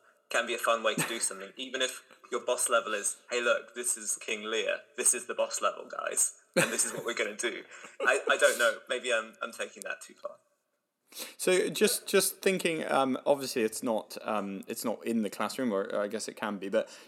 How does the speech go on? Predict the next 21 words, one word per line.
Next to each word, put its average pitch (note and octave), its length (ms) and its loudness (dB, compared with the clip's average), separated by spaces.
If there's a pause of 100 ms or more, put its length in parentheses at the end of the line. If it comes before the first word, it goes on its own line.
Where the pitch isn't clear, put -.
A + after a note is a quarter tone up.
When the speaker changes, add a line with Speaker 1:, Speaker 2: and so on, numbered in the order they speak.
Speaker 2:
you D#3+ 80 -4
know, E3 60 0
if E3 200 -2
you G#3 100 0
were A3+ 60 -2
teaching C#3+ 580 -4 (100)
leadership, C3 760 -2 (140)
which A2 400 -2
is, G#2+ 520 -2
uh, A2 200 -2
increasingly, G2+ 1000 -4
um, F#2 360 -6 (160)
pop-, G#2 180 -6 (140)
popping G#2+ 280 -2
up F#2 160 -4
in, G2 200 -6
in F#2+ 240 -8
schools, G2 500 -4
marketing F#2+ 640 -4
and, F2+ 160 -10 (380)
um, F#2+ 480 -6